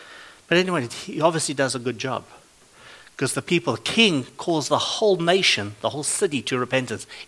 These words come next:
Even the animals have to repent. Everybody fasts.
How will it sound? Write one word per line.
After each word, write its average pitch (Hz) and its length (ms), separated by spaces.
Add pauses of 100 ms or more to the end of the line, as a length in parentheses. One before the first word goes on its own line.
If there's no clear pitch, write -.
(120)
Even 240 500
the 202 160 (100)
animals 170 580
have 120 220
to 113 100
repent. - 680 (1200)
Everybody 180 680
fasts. - 1000